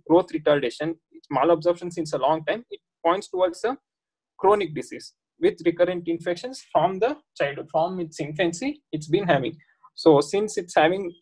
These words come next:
R S features and abdominal features, it's natural for us to think of cystic fibrosis.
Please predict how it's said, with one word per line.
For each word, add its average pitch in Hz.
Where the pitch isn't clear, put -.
R 151
S 185
features 202
and 165
abdominal 165
features, 180
it's 165
natural 156
for 175
us 247
to -
think 175
of 254
cystic 170
fibrosis. 139